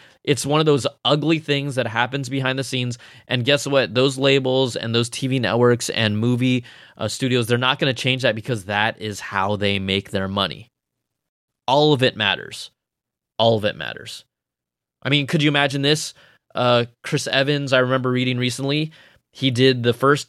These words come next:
he starred in Captain America, the first Avenger. His first contract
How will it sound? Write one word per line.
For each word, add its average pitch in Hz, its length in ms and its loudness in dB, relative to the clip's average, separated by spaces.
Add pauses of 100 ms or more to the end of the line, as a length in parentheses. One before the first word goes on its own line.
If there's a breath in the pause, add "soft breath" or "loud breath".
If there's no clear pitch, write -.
he 135 460 -4
starred 131 380 -2
in 139 180 -6
Captain 123 320 -6
America, 117 360 0
the 131 100 -6
first 117 240 -2
Avenger. 117 420 -2 (500 soft breath)
His 131 160 -2
first 156 280 -2
contract 131 640 -2